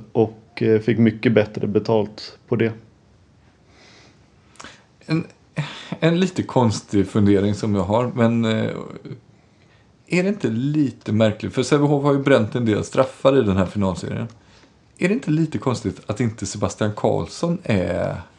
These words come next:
Speaker 2: jättebra på straffar? Han borde verkligen vara bra
Speaker 1: Jo,
Speaker 2: på
Speaker 1: men jag
Speaker 2: straffar.
Speaker 1: tror att han är ganska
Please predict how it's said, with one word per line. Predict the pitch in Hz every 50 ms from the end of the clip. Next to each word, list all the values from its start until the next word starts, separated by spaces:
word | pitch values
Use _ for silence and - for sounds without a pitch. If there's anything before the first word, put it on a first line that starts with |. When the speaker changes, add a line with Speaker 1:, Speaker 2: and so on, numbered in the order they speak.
| _ _ _ -
Speaker 2:
jättebra | 120 120 110 113 - 101 98 98
på | - 104 98
straffar? | - 120 - - - - - - - - - - - - - -
Han | - 151 151 147 - _
borde | - 196 214 190 143 110 98 92 113 160 185
verkligen | 190 190 175 - - - 101 101
vara | 98 95 95
bra | - 104
Speaker 1:
Jo, | - 143
Speaker 2:
på | 147
Speaker 1:
men | 151
jag | 139 139
Speaker 2:
straffar. | 135 - - - 151 147
Speaker 1:
tror | 151 175 214 240 220
att | 185 -
han | 143 123 117
är | 117 123 156 202
ganska | 104 190 165 - - 117